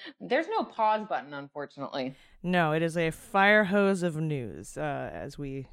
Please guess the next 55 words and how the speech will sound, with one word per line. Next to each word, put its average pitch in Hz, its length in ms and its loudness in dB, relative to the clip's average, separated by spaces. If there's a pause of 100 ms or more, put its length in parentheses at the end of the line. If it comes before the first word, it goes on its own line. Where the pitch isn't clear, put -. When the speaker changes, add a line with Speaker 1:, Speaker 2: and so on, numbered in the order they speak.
(100)
Speaker 2:
like 147 240 -6
to 151 80 -12
call 131 300 -6
it. - 160 -10
So 180 360 0 (520)
I 262 100 6
wanted 392 280 2
to 330 80 0
talk 214 220 4
to - 100 -2
you 190 80 6
a 185 40 6
little 170 120 4
bit, 160 180 2
'cause - 120 -12
you're 320 100 -4
a - 20 -20
counterintelligence, 143 800 -2
counterterrorism 151 720 2
expert, 135 460 -8 (380)
and 240 140 4
I, 240 140 2
I - 40 0
wanted 370 260 0
to 285 60 -2
talk 202 240 4
to - 120 0
you 180 80 6
a 165 40 2
little 165 120 2
bit 170 120 4
about 147 240 2
the 180 200 -4
more 269 200 6
recent 190 380 2
shakeups 175 460 -2
in 170 80 0
the 165 60 2
leadership 165 460 -2
at 156 100 -4
the 156 80 -6
Department 165 420 -2
of 147 80 -2
Homeland 151 360 -4
Security 147 480 -8
a 147 40 -10
couple 170 260 -2
weeks 165 280 -4
ago, 156 420 2
and 147 200 -2
I 147 100 -4
know 156 140 0
they 156 80 0
replaced 151 500 -4
their 151 240 0